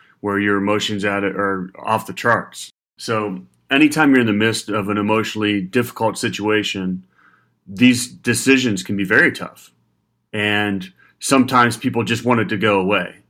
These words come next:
and they'll make a decision that's the, the path of least resistance. But unfortunately, we really have to think through every decision 'cause those have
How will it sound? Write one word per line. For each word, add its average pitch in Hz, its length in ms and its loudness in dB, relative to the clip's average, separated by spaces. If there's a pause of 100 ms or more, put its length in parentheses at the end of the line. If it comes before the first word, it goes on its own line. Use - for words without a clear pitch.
(340)
and 104 180 -4
they'll 110 80 2
make 113 220 2
a 110 40 -2
decision 104 460 -2
that's 104 240 0
the, 104 260 -2 (140)
the 104 100 -4
path 107 300 0
of 104 100 -6
least 107 240 -4
resistance. 101 840 -2 (640)
But 104 360 0
unfortunately, 117 680 4
we 107 100 0
really 110 240 2
have 110 120 2
to 107 80 -8
think 104 280 -4
through 110 240 0
every 107 220 0
decision 104 480 -2
'cause 95 160 -6
those 107 180 0
have 104 320 -2